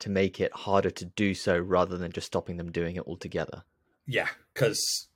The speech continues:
Speaker 2: otherwise you'd have to be, like, above the government, and that gets problematic fast.
Speaker 1: Yeah. That was that one, one world conspiracy, is that what you said? One,
Speaker 2: Yeah, one
Speaker 1: one
Speaker 2: world
Speaker 1: world.
Speaker 2: government.
Speaker 1: Can, I've
Speaker 2: Uh,
Speaker 1: never really heard of that conspiracy, so, like, can you just touch upon that?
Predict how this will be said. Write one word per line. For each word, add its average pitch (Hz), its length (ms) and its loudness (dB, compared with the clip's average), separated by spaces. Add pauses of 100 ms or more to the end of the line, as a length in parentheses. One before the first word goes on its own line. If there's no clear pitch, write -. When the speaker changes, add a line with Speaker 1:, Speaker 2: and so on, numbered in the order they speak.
(100)
Speaker 2:
otherwise 104 640 2
you'd 104 140 -8
have - 280 -2
to - 80 -14
be, 90 200 -8
like, 90 360 -4
above 90 400 -8
the 107 80 -12
government, 78 560 -10 (240)
and 92 360 -10 (520)
that 90 220 -4
gets - 220 -8
problematic 87 720 -6
fast. - 600 -8 (420)
Speaker 1:
Yeah. 117 140 0 (680)
That 110 140 8
was 98 120 6
that - 160 8
one, 117 320 6
one 113 260 4
world 117 320 8
conspiracy, 131 560 -2
is 127 60 -4
that 131 100 4
what 113 100 -4
you 131 80 -8
said? 139 260 -2
One, 117 200 4
Speaker 2:
Yeah, 110 220 8
one 107 100 2
Speaker 1:
one 120 220 8
Speaker 2:
world - 20 0
Speaker 1:
world. 120 320 8
Speaker 2:
government. 104 520 2 (380)
Speaker 1:
Can, 139 160 6
I've 139 180 12
Speaker 2:
Uh, - 40 6
Speaker 1:
never 165 240 12
really 156 160 8
heard 147 220 10
of 127 80 6
that 117 160 12
conspiracy, 117 560 8
so, 101 220 4
like, 98 160 6
can 123 120 -2
you 123 80 -2
just 131 160 -4
touch 139 180 2
upon 131 300 0
that? 80 200 -2